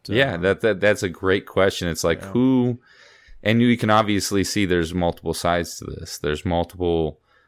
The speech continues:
Speaker 1: uh, interpretations, and there's people, you know, the most, um,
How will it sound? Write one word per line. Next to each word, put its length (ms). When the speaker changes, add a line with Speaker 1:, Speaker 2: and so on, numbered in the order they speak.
Speaker 1:
uh, 280
interpretations, 1120
and 360
there's 240
people, 680
you 140
know, 380
the 320
most, 500
um, 720